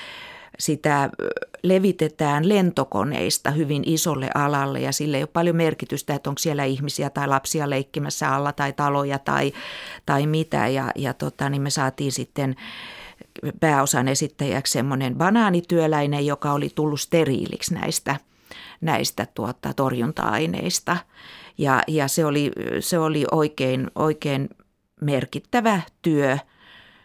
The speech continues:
kuvaajana. Myös tämän kuvan kuvaajana on ihana Juha Taskinen, Norppa Taskinen, tämä henkilö, joka on tullut norppien suojelusta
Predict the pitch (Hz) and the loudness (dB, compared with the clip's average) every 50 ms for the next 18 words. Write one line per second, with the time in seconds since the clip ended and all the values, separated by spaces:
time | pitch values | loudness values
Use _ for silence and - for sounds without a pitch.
0 | _ _ _ - - - - - - 214 202 185 190 165 156 151 147 143 135 139 | _ _ _ -14 -14 -14 -6 2 2 4 4 6 4 4 4 4 4 2 4 4
1 | 139 131 - - _ - - - - - - - 165 160 160 147 - - 185 160 | 4 2 2 -2 _ -18 -12 -8 -6 -6 -2 0 2 2 2 0 0 0 0 0
2 | 160 - 190 175 165 156 147 135 131 135 139 - - 165 156 147 151 139 135 131 | 2 4 4 4 6 6 2 2 0 -2 -6 -2 0 0 2 2 2 2 2 0
3 | 123 139 131 143 143 127 - - 143 135 135 135 131 - _ _ _ _ _ _ | 0 0 0 0 0 0 2 2 0 0 0 -2 -4 -6 _ _ _ _ _ _
4 | _ _ _ _ _ _ _ _ _ _ _ _ - - - - - - - - | _ _ _ _ _ _ _ _ _ _ _ _ -20 -18 -18 -20 -20 -20 -20 -20
5 | - - - 175 160 160 175 156 143 143 139 135 - - _ 247 254 240 254 247 | -12 0 2 4 4 6 4 2 4 4 4 2 2 0 _ 2 6 6 6 6
6 | - 185 175 - - - - - - - 87 151 - - - - 226 233 214 196 | 6 6 6 4 0 -2 -4 -4 -2 -2 -2 -2 -4 -10 -2 2 6 6 6 4
7 | - - 165 - - 139 139 - - - 160 160 156 151 151 - 160 151 151 147 | 2 -2 -6 0 0 0 0 0 -2 -4 -4 -4 -4 -2 0 0 0 0 0 -2
8 | - - - 156 170 156 151 - 165 156 151 147 - - 156 151 147 - 160 151 | -2 -4 -2 -2 0 -2 -2 -2 -2 0 0 -2 0 -2 -2 -2 0 0 0 2
9 | 139 139 131 - - - - - - - - - - 180 175 160 - - - 135 | 2 0 0 -2 -12 -14 -14 -14 -14 -14 -6 0 2 4 4 4 4 2 0 0
10 | 131 123 - 135 123 127 127 127 - 139 139 - - - 127 | 2 2 0 0 0 0 -2 -2 -2 -2 -4 -2 -4 -4 -6